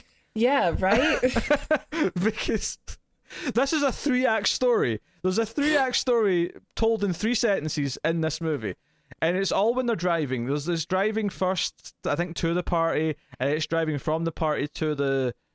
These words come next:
Speaker 2: the house, but then it cuts away to something else, so then it's when they arrive at the house before the blob attacks. There's another reference to it. So
Speaker 1: <laughs> Yeah.
Speaker 2: he says, first of all, when she's upset, it's like, "Hey, how about we go home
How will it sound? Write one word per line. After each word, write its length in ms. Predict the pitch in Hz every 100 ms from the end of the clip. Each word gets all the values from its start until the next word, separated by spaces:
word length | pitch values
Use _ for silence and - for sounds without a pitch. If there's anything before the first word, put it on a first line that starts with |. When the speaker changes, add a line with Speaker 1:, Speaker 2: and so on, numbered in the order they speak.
| _ _ _
Speaker 2:
the 100 | 131
house, 220 | 147 156
but 100 | 170
then 80 | 175
it 80 | 175
cuts 180 | 185 165
away 120 | 160
to 60 |
something 280 | 156 156 131
else, 180 | 135 139
so 60 | 139
then 100 | 143
it's 120 | 143
when 100 | 143
they 100 | 135
arrive 320 | 123 131 135
at 60 | 127
the 80 |
house 200 | 131 135
before 240 | - 120 123
the 80 | 117
blob 200 | 123 123
attacks. 420 | 139 135 135 -
There's 120 | 131
another 300 | 123 127 127 -
reference 400 | 123 131 139 -
to 280 | 143 135 143 _ _ 254
it. 80 | -
So 320 | - - 170
Speaker 1:
<laughs> 20 | -
Yeah. 180 | 170 - _ _ _ -
Speaker 2:
he 80 | 180
says, 340 | 247 277 302
first 340 | - 185 - 151
of 100 | 131
all, 340 | 120 117 113 _ _
when 240 | - 135 120
she's 180 | 143
upset, 320 | 156 - 143 123
it's 80 | 135
like, 120 | -
"Hey, 180 | 139 120
how 160 | 170
about 180 | 214 214
we 60 | 175
go 140 | 185
home 360 | 143 135 131 127